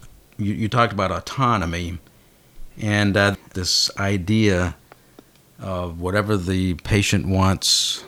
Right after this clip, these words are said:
goes. And I have felt in my own practice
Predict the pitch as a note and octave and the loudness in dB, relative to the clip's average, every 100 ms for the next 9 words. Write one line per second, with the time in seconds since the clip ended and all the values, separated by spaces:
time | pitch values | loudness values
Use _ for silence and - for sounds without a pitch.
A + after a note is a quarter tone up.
0 | - - G#2 G#2+ F#2 F2 F#2 F#2 F2 F2+ | -20 -8 0 2 2 0 -4 -4 -2 -2
1 | E2+ - F#2 A2 F#2 F#2 - - - G2+ | -4 -2 4 4 4 -4 -12 -14 -4 0
2 | E2+ F2 - _ _ _ _ _ _ - | 0 -2 -8 _ _ _ _ _ _ -12
3 | F#2 F2+ G#2 G#2+ F#2+ G2+ E2 E2 - F#2+ | -6 0 4 4 4 2 2 -2 -6 -4
4 | - - | -4 -6